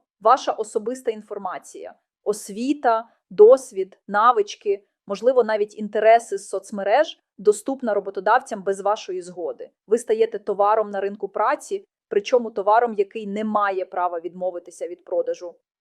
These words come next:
Чесно кажучи, мені як людині це нагадує ринок рабів тільки в цифровому форматі. Занадто жорстко? Можливо. Але подумайте, якщо ви в реєстрі і вам пропонують роботу, і ви не можете відмовитися без ризику втратити соціальні виплати та пенсію,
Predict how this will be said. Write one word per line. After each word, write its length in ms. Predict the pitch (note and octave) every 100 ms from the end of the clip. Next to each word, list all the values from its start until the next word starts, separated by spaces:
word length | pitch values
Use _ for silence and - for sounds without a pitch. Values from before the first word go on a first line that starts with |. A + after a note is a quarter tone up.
| _
Чесно 360 | - C4 C4+
кажучи, 640 | A3 B3+ D4+ B3 - E3+ D#3 -
мені 340 | G3 G3+ A#3+
як 180 | A3 G#3+
людині 380 | F#3+ G3 G#3+ G3
це 180 | -
нагадує 680 | F#3+ F3+ G3 F#3+ F#3 F3 E3+
ринок 400 | F3+ G3+ G3+ F#3
рабів 440 | F#3+ F3+ F#3+ A#3 A3+ _ _ _
тільки 300 | A#3 A3 G#3
в 40 |
цифровому 540 | - G3+ G3 F#3+ F#3+
форматі. 600 | F3 F3+ F3 D#3 - - - _ _ -
Занадто 440 | F#3+ G3+ A3 A3
жорстко? 560 | F#3 G3 - - G#3+ G#3+ _ _ _
Можливо. 680 | F#3+ F#3 F3+ E3 D#3 E3 _ _ _ _
Але 200 | G3+ A3+
подумайте, 640 | A3+ G#3 G#3 E3+ E3+ D#3+ - _ _ -
якщо 400 | F#3 - - A3
ви 140 | F#3+
в 60 | F3
реєстрі 680 | F#3 F#3+ C#4+ - F3 C#3+ - _ _ -
і 120 | G3+
вам 320 | F3 G#3+ A3
пропонують 580 | G3 F3+ F#3+ F#3+ F#3 E3+
роботу, 600 | F#3 E3+ B3 E4+ G#3 D3
і 100 | G3
ви 120 | F#3+ G3+
не 100 | G3
можете 400 | G3 F#3+ F#3 F3+
відмовитися 680 | F3 F#3+ F#3+ F#3 F3 -
без 220 | F3 F#3 F#3+
ризику 380 | G3 F#3+ F3
втратити 480 | F3+ - F3+ F3+ -
соціальні 500 | F3+ F#3+ G3+ F#3 F#3
виплати 420 | F3 F#3+ F3+ F3
та 100 | E3
пенсію, 680 | F3 G#3+ C4 E4 - E3 D3+